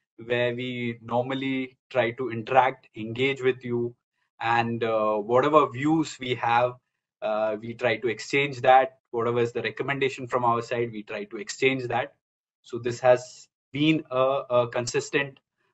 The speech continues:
uh, platform where, uh, we get to communicate with you. So that's initially, uh, which we wanted to say that this is a, a thing which we do normally. Second part, I think this is a, a very special call for us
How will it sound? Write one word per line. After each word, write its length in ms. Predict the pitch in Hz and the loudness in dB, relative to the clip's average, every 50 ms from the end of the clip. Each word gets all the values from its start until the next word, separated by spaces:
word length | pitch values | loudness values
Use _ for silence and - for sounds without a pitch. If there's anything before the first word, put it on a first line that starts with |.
| _ _ | _ _
uh, 220 | - - 110 107 107 | -6 -6 -4 -4 -4
platform 640 | - - 135 127 131 123 - - 151 135 120 113 | 0 4 6 6 6 6 4 4 4 4 4 2
where, 340 | 113 113 117 117 113 113 113 - - _ _ - | -2 -2 -2 0 -2 -2 -4 -6 -12 _ _ -12
uh, 120 | 113 110 110 107 107 | -8 -8 -6 -6 -6
we 140 | 113 113 110 - | -6 -8 -8 -4
get 240 | - 117 117 113 - | -2 -2 -2 0 -2
to 60 | - | -4
communicate 600 | 117 120 110 110 113 110 107 - 110 104 101 - - | -2 0 0 0 -2 -4 -2 -2 -2 -2 -2 -4 -8
with 100 | 98 95 _ - | -10 -10 _ -16
you. 140 | - - _ _ _ _ _ _ - | -20 -20 _ _ _ _ _ _ -12
So 440 | - - 113 110 110 110 107 - - | -6 -6 -4 -4 -4 -4 -4 -4 -2
that's 420 | 117 117 113 123 120 - - - - _ _ | 0 0 0 0 -2 -6 -10 -12 -14 _ _
initially, 640 | - 123 131 143 147 - - 143 139 135 139 185 - - - - - - _ _ | -2 0 2 2 2 4 4 4 4 4 2 -4 -6 -10 -20 -20 -20 -20 _ _
uh, 640 | - 107 110 113 110 110 113 113 110 110 110 110 110 - _ _ | 2 4 6 6 6 6 6 6 6 6 6 4 2 -2 _ _
which 240 | - 120 120 117 - | -6 -6 -6 -4 -2
we 80 | 120 120 | 0 2
wanted 260 | 117 117 113 113 110 | 4 4 2 2 0
to 80 | - 120 | -4 -6
say 320 | 120 - - - 131 131 | -8 -2 4 8 8 10
that 200 | 127 127 123 123 | 12 12 10 10
this 180 | 117 120 117 - | 8 2 -2 -2
is 120 | - - | -2 2
a, 240 | 131 117 117 117 117 - _ _ - | 2 4 4 2 0 -4 _ _ -6
a 240 | 120 113 113 113 113 | -2 -2 0 -2 0
thing 240 | - 139 127 120 | 0 2 2 2
which 220 | 117 117 117 - - | 2 0 -2 -4 -4
we 80 | 117 | 0
do 160 | 117 120 117 117 | 4 4 4 6
normally. 500 | 104 104 107 117 127 135 139 151 190 - _ - - - - - | 4 4 2 2 2 0 0 -2 -4 -6 _ -20 -20 -20 -20 -16
Second 460 | - - - 151 - - 202 208 196 | -2 4 4 6 6 6 6 6 8
part, 340 | 190 185 190 208 214 - - - - | 8 8 8 8 6 2 -16 -8 -2
I 120 | 135 135 | 0 2
think 260 | 131 156 156 156 135 127 | 4 4 4 4 4 0
this 160 | 143 131 - | 0 0 0
is 140 | 147 143 151 | 0 2 2
a, 80 | 147 | 2
a 720 | 147 147 139 139 135 127 127 123 123 123 123 120 123 123 123 - _ - | 4 4 2 2 4 6 6 8 10 10 8 8 6 4 0 -4 _ -6
very 380 | 123 123 131 127 127 139 143 147 | 0 2 4 4 4 2 0 -4
special 420 | - - - 139 - - 160 156 | -2 0 2 2 4 2 2 2
call 240 | - - 139 139 139 | 6 8 8 8 8
for 220 | 139 - 131 123 | 6 2 2 2
us 320 | 120 113 143 - - - | 2 2 0 -2 -8 -12